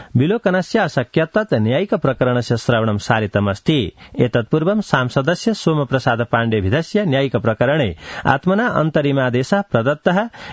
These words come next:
एकीकृत समाजवादी दलस्य विषये धारणा च व्यक्तेति कारणेन अतिरिक्त श्रवणम् आत्मना न विधीयते इति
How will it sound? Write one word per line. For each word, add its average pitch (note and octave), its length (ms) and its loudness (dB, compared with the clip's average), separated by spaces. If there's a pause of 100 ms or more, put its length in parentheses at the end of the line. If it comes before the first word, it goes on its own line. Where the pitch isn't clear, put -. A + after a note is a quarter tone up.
(140)
एकीकृत A#3+ 440 0
समाजवादी D3+ 640 0
दलस्य B2 360 0
विषये B2 360 0
धारणा B2 480 0
च - 100 -2
व्यक्तेति C3+ 540 0
कारणेन A#2+ 600 2 (300)
अतिरिक्त G#3+ 640 0 (100)
श्रवणम् E3 560 0
आत्मना C#3+ 480 0
न C3+ 100 2
विधीयते E3 580 0
इति D3+ 400 0